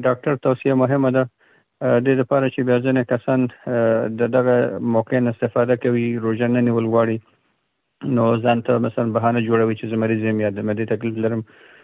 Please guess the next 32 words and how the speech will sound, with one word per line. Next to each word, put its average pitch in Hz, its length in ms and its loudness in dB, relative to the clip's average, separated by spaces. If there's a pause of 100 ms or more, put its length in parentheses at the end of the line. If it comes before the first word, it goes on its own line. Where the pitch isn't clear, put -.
(220)
اه، 127 180 2
خو 131 140 -2
چې 120 120 -4
یو 127 100 4
مسلمان 131 460 2
ډاکټر 127 280 2
ورته 123 280 2
ویلی 127 260 2
وي 127 120 2
چې 120 160 -4
تا 123 120 2
ته 120 140 0
روژه 117 340 2
نیول 113 420 0
ضرر 110 240 2
کوي 107 320 -2
یا 107 120 2
ستا 113 200 0
مریضتیا 110 440 0 (480)
زندنې 107 360 2
کېږي 110 400 -2
یا 104 60 2
مریضتیا 107 400 -2
دې 107 180 -2
زیاتېږي، 107 520 0 (720)
اه، 120 260 2
نو 120 160 0
په 123 120 0
دغه 135 180 2
صورت 123 280 0
باندې 117 200 0
مریض 117 240 0